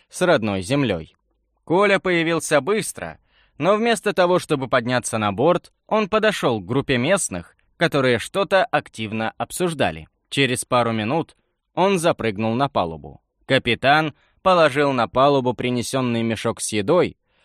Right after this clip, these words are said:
грустно и взволнованно посмотрел на пассажиров и тихо объявил:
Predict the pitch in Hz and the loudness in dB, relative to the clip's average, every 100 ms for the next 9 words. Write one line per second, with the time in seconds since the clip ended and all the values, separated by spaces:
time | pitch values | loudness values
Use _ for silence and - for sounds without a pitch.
0 | _ - 123 180 214 - 208 196 175 _ | _ -6 0 2 2 2 0 2 0 _
1 | _ - 196 170 214 220 214 123 104 101 | _ -2 -2 2 2 4 2 2 0 -2
2 | 95 113 127 117 131 123 113 107 - 101 | -4 -4 -2 -2 0 0 -2 -4 -4 -4
3 | 104 175 170 139 _ _ _ - 156 117 | -2 2 2 0 _ _ _ -4 -4 -2
4 | 117 - 110 104 147 139 85 76 | -4 0 0 2 0 0 -4 -10